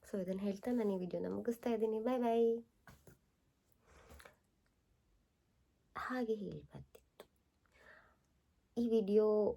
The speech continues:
ಇಷ್ಟ ಆಗಿದ್ರೆ ಲೈಕ್, ಶೇರ್, ಸಬ್ಸ್ಕ್ರೈಬ್ ಮಾಡಿ, ಸಪೋರ್ಟ್ ಮಾಡಿ. Thank you.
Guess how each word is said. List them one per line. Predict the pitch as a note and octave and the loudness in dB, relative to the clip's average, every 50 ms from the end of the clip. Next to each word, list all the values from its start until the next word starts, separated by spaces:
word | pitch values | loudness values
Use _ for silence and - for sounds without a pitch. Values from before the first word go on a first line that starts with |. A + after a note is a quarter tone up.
| - - | -4 -6
ಇಷ್ಟ | G#3+ - - - A3 | -6 -6 -4 -2 -2
ಆಗಿದ್ರೆ | G3+ F#3+ F3+ E3+ F3 F3+ F3 F3 - - A#3+ C4+ D#4 - - _ _ _ _ _ _ _ _ _ _ _ _ _ _ - | 0 0 -2 -4 -6 -8 -8 -10 -6 -2 0 0 0 -2 -4 _ _ _ _ _ _ _ _ _ _ _ _ _ _ -4
ಲೈಕ್, | F#3+ G3 G3 G3 G#3+ A3 - - | -4 -2 0 0 -2 -4 -4 -8
ಶೇರ್, | - - - - F#3+ F#3 F#3 F#3+ F#3+ G3 - _ _ _ _ - - - - | -16 -10 -4 -2 -2 0 -2 -2 -6 -8 -12 _ _ _ _ -20 -16 -8 -6
ಸಬ್ಸ್ಕ್ರೈಬ್ | F#3 E3+ - - - - - - F3+ F3 F3 F3 - | -6 -6 -6 -10 -18 -14 -10 -8 -6 -6 -6 -8 -8
ಮಾಡಿ, | E3 E3 D#3+ D#3+ D#3+ - G#3 A#3+ - - _ - - - - _ _ _ _ _ - - - - - - - - | -8 -6 -6 -6 -6 -6 -8 -8 -10 -12 _ -20 -20 -20 -20 _ _ _ _ _ -20 -20 -20 -20 -20 -20 -10 -6
ಸಪೋರ್ಟ್ | - G#3 - - - F#3 G3 F#3+ - - - - | -6 -6 -6 -2 2 2 2 2 0 -6 -6 -2
ಮಾಡಿ. | - - D3 D3 D3+ F3+ F#3+ A#3+ - - _ _ - - - - - - _ _ - _ _ _ _ - - _ _ _ _ _ _ _ _ - _ _ _ _ _ _ _ _ _ - _ _ _ - | -2 0 0 0 -2 -2 -4 -6 -8 -14 _ _ -20 -20 -20 -20 -20 -20 _ _ -20 _ _ _ _ -20 -20 _ _ _ _ _ _ _ _ -20 _ _ _ _ _ _ _ _ _ -20 _ _ _ -10
Thank | - G3 G3+ G3 F#3+ F#3 F3+ - - - | -6 -4 0 2 2 2 0 -2 -8 -10
you. | - - - | -6 -4 -4